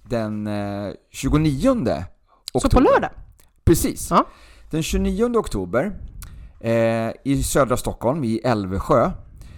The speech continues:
Speaker 1: mellan tio och tolv på förmiddagen,
Speaker 2: Mm.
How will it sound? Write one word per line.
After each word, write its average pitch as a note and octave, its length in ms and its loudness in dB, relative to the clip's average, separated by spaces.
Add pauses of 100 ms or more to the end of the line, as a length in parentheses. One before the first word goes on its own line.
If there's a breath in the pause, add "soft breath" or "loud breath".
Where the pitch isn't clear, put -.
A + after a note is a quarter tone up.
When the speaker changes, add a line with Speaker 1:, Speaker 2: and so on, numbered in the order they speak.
(220 soft breath)
Speaker 1:
mellan A#2 480 -2
tio F#3 420 -2
och D3 260 -4
tolv A2 360 2
på - 140 2
förmiddagen, G2+ 680 -4 (140)
Speaker 2:
Mm. F3 280 0